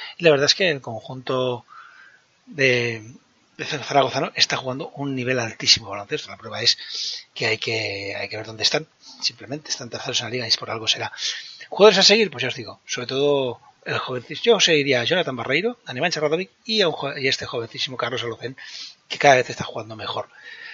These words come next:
La verdad es que es un equipo que, bueno, es lo que digo, no tienen nada que perder,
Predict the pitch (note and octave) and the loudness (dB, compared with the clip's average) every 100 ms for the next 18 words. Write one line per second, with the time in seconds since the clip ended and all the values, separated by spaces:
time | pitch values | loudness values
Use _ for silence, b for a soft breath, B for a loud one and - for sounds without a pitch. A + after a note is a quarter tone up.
0 | B B B2+ B2 B2 - D3+ C#3+ C3+ B2 | B B -2 2 2 4 4 6 4 2
1 | A#2+ A2+ - B2+ A#2+ A#2+ A2+ A2 - C3+ | -2 -2 -4 -4 -10 -14 -16 -16 -12 -10
2 | A#2+ B2 A#2 A2 G#2+ - _ _ - F#3 | -8 -8 -6 -6 -8 -12 _ _ -4 -2
3 | G#3+ - - C3 A#2+ A#2 B2 D3+ C#3 C3+ | -2 -8 -8 -6 -6 -8 -4 2 2 2
4 | B2+ B2 A#2 A#2 F#3 | 2 0 -2 -2 -4